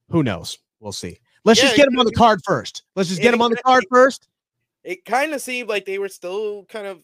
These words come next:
Speaker 2: spinning that plate of L A Knight and A J Styles in the triple threat. Like, they kept going at it with each other. They seemed more, uh, occupied with each other than Orton a lot of times.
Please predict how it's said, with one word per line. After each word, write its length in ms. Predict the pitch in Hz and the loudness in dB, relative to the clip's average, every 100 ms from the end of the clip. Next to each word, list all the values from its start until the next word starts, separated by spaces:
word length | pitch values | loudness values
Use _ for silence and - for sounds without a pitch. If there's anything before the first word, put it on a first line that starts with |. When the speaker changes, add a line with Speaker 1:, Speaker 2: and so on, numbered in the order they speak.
| _ | _
Speaker 2:
spinning 460 | - - 196 190 | -18 -16 -14 -12
that 180 | 185 190 | -12 -14
plate 320 | - 196 185 | -12 -12 -10
of 160 | 147 131 | -12 -12
L 220 | 143 156 | -12 -10
A 100 | 156 | -10
Knight 300 | 151 185 123 | -10 -12 -14
and 300 | 127 123 120 _ | -18 -20 -20 _
A 160 | 135 131 | -14 -12
J 160 | 127 | -12
Styles 400 | 120 - 127 120 | -12 -12 -12 -12
in 80 | 123 | -14
the 100 | 117 | -16
triple 320 | 113 180 160 | -12 -12 -12
threat. 300 | 117 104 87 _ | -14 -16 -20 _
Like, 160 | 123 117 | -18 -14
they 100 | 120 | -12
kept 280 | - 135 - | -10 -10 -8
going 260 | 135 135 | -8 -8
at 160 | 131 131 | -8 -6
it 160 | 139 | -8
with 180 | 131 131 | -10 -12
each 180 | 139 127 | -12 -12
other. 360 | 135 131 135 127 - - | -12 -8 -10 -10 -18 -10
They 100 | 131 | -10
seemed 320 | - 143 135 | -10 -12 -8
more, 380 | 135 135 131 131 123 | -6 -4 -6 -8 -10
uh, 260 | 123 120 120 127 | -10 -10 -10 -10
occupied 520 | 143 139 139 135 123 | -10 -12 -10 -10 -8
with 200 | 127 123 | -12 -14
each 180 | 110 165 | -12 -10
other 260 | 165 131 | -8 -10
than 260 | 123 117 110 - _ | -12 -14 -16 -20 _
Orton 340 | 160 170 143 127 | -2 0 -2 -8
a 80 | 110 | -12
lot 220 | 107 104 | -14 -16
of 80 | 101 | -18
times. 280 | 98 98 | -20 _